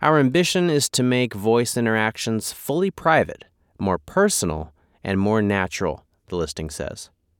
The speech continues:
"The Voice Q A team will have a long-term impact on the quality and standards of the music experience delivered to our millions of customers globally."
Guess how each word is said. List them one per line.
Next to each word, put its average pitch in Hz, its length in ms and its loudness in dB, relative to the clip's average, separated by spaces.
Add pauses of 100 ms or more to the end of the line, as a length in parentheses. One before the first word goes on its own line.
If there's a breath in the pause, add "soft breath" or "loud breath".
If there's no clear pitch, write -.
(720 loud breath)
"The 113 80 2
Voice 151 360 2
Q 151 280 2
A 139 160 2
team 139 460 -2
will 107 180 0
have 110 260 0
a 104 60 2
long-term 107 720 0
impact 82 500 -4
on 90 140 0
the 87 80 -4
quality 123 640 0
and 95 240 -4
standards 127 640 -2
of 87 140 0
the 87 80 -4
music 87 380 -4
experience 87 680 -4
delivered 104 520 -2
to 117 220 -2
our 95 140 2
millions 143 720 0
of 104 140 -6
customers 123 600 -4
globally." 80 540 -4